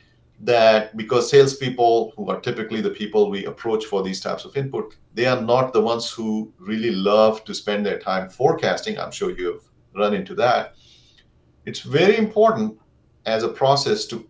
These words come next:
ask them for only significant inputs. And there is research that says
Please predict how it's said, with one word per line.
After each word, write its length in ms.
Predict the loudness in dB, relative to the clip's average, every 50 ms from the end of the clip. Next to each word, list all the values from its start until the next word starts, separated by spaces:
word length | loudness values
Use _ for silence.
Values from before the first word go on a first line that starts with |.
| _ _
ask 440 | -2 0 2 2 2 0 -2 -6 -6
them 280 | -2 -2 -2 -2 -2 -6
for 300 | -4 -2 -2 -2 -2 -2 -4
only 300 | -4 -4 -4 -4 -6 -6
significant 720 | -4 -4 -4 -2 -2 -4 -4 -4 -8 -6 -4 -4 -4 -4
inputs. 500 | -6 -8 -8 -12 -16 -18 -16 _ -20 -20 _ _ _ _ _ _ _ -6
And 160 | -2 2 2
there 80 | 2
is 160 | 2 2 0 0
research 460 | -2 -2 0 4 4 4 4 2 0
that 180 | -2 -2 -2
says 540 | 0 0 2 4 4 4 4 2 -2 -8 -14